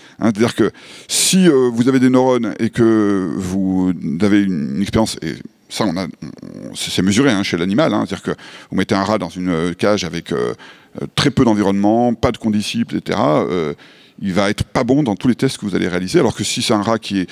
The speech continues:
une, une cage qui est vaste, qui est occupée avec des jeux, avec, euh, des collègues, et cetera, euh, ça sera un rat super malin qui va se débrouiller dans tous les tests que vous ferez, hein.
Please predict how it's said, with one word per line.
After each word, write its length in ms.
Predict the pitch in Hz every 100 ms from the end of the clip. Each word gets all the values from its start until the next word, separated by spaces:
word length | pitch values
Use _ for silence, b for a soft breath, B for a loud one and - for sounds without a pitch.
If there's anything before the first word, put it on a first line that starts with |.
| B B
une, 400 | - 95 - 98 95
une 80 |
cage 300 | - 107 104
qui 80 | -
est 40 | 92
vaste, 580 | 92 107 110 - 90 90
qui 160 | -
est 40 | 92
occupée 300 | 90 - 98
avec 180 | 92
des 140 | 85 87
jeux, 540 | 85 110 113 113 110
avec, 240 | 92 92 95
euh, 140 | 90 B B -
des 140 | 92
collègues, 500 | - 90 107 117 117
et 60 | 95
cetera, 400 | 92 - 101 151 B B -
euh, 140 | 62 -
ça 100 | 92
sera 300 | - 98 95
un 20 |
rat 140 | 110 -
super 280 | - - 120
malin 300 | 101 110 139
qui 140 | -
va 120 | 95
se 60 | 95
débrouiller 300 | 101 95 120
dans 80 | 101
tous 120 | -
les 80 | 117
tests 200 | 120 -
que 80 | 104
vous 80 |
ferez, 300 | 92 117 120
hein. 120 | 90